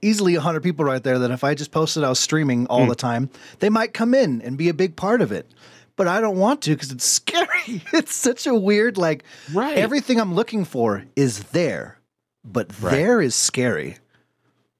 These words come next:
Speaker 2: Yeah, well, and I think it's because of that, that level of expectation. Those are the people who have expectations of you, and you
Speaker 1: Yeah.
Speaker 2: kinda have expectations of them. And I think that if they don't meet up to that, then it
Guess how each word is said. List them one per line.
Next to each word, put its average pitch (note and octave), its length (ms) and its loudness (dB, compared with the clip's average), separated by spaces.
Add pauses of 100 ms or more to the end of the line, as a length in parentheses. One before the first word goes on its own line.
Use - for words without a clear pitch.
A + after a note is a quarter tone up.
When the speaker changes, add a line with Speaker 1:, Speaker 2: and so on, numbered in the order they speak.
(640)
Speaker 2:
Yeah, D3+ 260 0
well, F3 280 4
and F#3+ 180 2
I F#3 80 2
think G3+ 200 2
it's F#3+ 140 2
because C3 440 0
of G#2+ 220 0
that, G#2+ 360 4
that G#2+ 220 0
level A2 360 2
of F#2 160 0
expectation. G#2+ 1000 -4 (320)
Those B2+ 320 4
are D3 100 4
the A#2+ 140 0
people A#2+ 320 -2
who G#2+ 120 -8
have G2+ 300 0
expectations F#2+ 800 -4
of G#2 180 2
you, A#2 280 0
and F2+ 200 -2
you C#3+ 60 4
Speaker 1:
Yeah. A2 160 0
Speaker 2:
kinda F#2 220 -2
have F#2 200 -2
expectations F#2+ 680 -2
of D#2+ 120 -6
them. G2 380 0 (460)
And G2 500 0
I F#2 160 -2
think G#2 340 -4
that G2 160 2
if F#2 160 -2
they F#2+ 120 2
don't F#2+ 260 0
meet F2+ 180 0
up B2+ 200 0
to G2+ 120 -4
that, E2+ 320 0 (420)
then F#2 600 0
it F#2+ 400 0